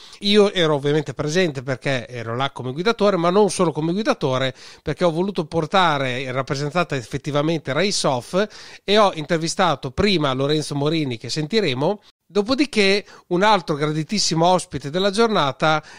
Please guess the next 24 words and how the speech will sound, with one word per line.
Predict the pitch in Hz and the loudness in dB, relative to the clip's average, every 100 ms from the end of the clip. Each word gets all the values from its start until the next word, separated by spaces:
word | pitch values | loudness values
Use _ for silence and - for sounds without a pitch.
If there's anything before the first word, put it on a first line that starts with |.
| - | -8
che | - | 0
era | 185 170 180 | 2 2 -2
Cesare | - 185 143 151 147 - | 0 0 2 0 0 -4
Ercole, | 147 110 - 120 120 | -6 -6 -6 -6 -2
per | 196 208 | -2 0
cui | 220 180 | 2 4
adesso | 180 208 180 - | 4 2 0 -2
io | 180 202 | 0 2
manderò | 170 170 170 180 156 | 2 2 4 4 2
i | 143 | 0
due | 190 240 | 0 2
interventi | 170 156 147 156 117 - 117 - - - | 2 0 0 -2 -4 -6 -10 -10 -18 -20
che | - 170 | -4 0
ho | 165 | 2
registrato | 151 139 - 165 156 139 | 0 -4 -4 0 0 -2
direttamente | 127 147 147 139 160 147 - | -4 -4 -2 -2 0 0 0
là | 143 156 143 113 123 120 117 | 0 0 0 -2 -2 0 0
a, | 120 | 0
mm, | 117 113 113 113 110 110 | -2 -10 -10 -10 -12 -12
all'ippodromo | 110 117 175 160 147 | -12 -4 -2 -2 -4
del | 180 | -4
Castello, | 254 - 190 165 190 226 - - - | -4 0 2 2 2 0 -2 -20 -4
dopodiché | 160 190 220 240 240 190 | -2 0 0 0 0 2
ritorniamo | 185 196 196 208 175 151 | 2 0 2 2 2 -2